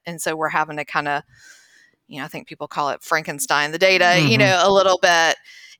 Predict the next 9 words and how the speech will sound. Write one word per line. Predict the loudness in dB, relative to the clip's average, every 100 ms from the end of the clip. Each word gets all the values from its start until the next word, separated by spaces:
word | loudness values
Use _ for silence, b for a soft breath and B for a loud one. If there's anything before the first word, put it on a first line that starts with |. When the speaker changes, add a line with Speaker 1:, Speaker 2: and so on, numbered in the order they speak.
| -4
Speaker 1:
into | -2 0 0
this | 2 2 2
so | 0 -2
then | -2 -2 0
we | -4
can | -8 -8
look | -6 -4 -4
at | -4 -4
it. | -6